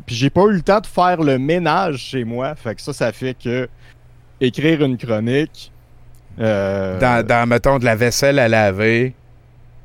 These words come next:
Speaker 1: c'est, ouais, c'est comme, c'est, c'est
Speaker 2: C'est rough. C'est, c'est diffé-
Speaker 1: Heureusement,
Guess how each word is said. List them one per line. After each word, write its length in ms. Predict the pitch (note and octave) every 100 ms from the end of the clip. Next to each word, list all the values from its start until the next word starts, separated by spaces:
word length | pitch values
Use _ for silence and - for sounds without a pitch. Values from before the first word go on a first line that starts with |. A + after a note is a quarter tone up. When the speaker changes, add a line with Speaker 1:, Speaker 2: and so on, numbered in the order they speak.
| - - - - - - - - -
Speaker 1:
c'est, 240 | - - C3
ouais, 280 | C3 A2
c'est 160 | G2 -
comme, 340 | B2+ A2+ G#2+
c'est, 280 | G2 A2 F#2+
c'est 280 | - - - - - - - - -
Speaker 2:
C'est 160 | D3+ C3+
rough. 120 | - - - - - - - - - - - - - - - - - - - - - -
C'est, 240 | - -
c'est 180 | - A#2+
diffé- 240 | G3 B3+ B3+
Speaker 1:
Heureusement, 520 | A#3+ F3+ D#3+ G3+